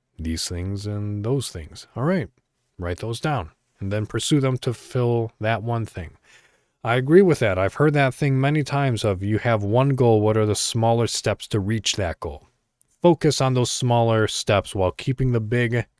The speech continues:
goal in mind. That will help you succeed. And not only as an actor or voice actor or actress, for anything.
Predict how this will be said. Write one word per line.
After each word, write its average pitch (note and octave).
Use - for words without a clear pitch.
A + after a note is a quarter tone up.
goal G#2+
in G#2+
mind. E2
That G#2
will A2+
help -
you G2
succeed. -
And G3
not A3
only F#3
as C3
an G#2
actor C3
or B2
voice F2+
actor G2+
or -
actress, F2+
for E3+
anything. F#3+